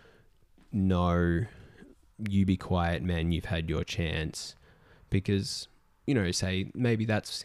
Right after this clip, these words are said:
in part what explains, um, our previous aversions to it, is as someone who's born into the patriarchy and only, you know, in their med-,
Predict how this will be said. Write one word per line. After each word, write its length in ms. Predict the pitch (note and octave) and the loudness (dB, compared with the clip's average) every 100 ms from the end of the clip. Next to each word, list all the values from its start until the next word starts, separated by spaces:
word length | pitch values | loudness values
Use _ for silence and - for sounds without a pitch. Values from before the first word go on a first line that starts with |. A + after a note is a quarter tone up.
| - | -6
in 160 | F#2+ F#2 | -6 -4
part 300 | G#2 F#2 F#2 | -2 -2 0
what 100 | F2 | -4
explains, 800 | - - F2 F2 F2 F2+ - - _ _ _ _ _ - | -4 -4 -2 0 -2 -4 -8 -14 _ _ _ _ _ -8
um, 420 | F#2 F2 F2 F2 | -4 -4 -4 -6
our 120 | - - | -6 -8
previous 560 | - F#2 F2 F2 - | -4 -2 0 -2 -2
aversions 680 | E2+ F2+ F2+ A2 - F#2 - | -4 -2 0 0 0 -2 -2
to 160 | F2 E2+ | -2 -2
it, 80 | F2 | -4
is 220 | F#2+ - _ _ _ _ _ _ _ _ _ | -8 -10 _ _ _ _ _ _ _ _ _
as 180 | A#2+ C3+ | 0 0
someone 380 | - B2+ A2+ G2+ | 2 0 0 0
who's 160 | F#2+ G2 | 0 0
born 280 | G#2+ F#2+ | 2 4
into 200 | F2+ F2 | 2 0
the 80 | - | -2
patriarchy 760 | - C3+ D#3 G#2 F2+ F2+ F#2+ F2+ | 2 2 4 2 2 2 0 2
and 80 | F2 | 2
only, 540 | F#2 F2+ F2+ F2 - G#2+ | 0 0 -2 -4 -4 0
you 40 | |
know, 80 | G2 | 0
in 180 | F#2 F2+ | 0 0
their 120 | F2+ | 0
med-, 300 | F2+ F2+ | 0 -2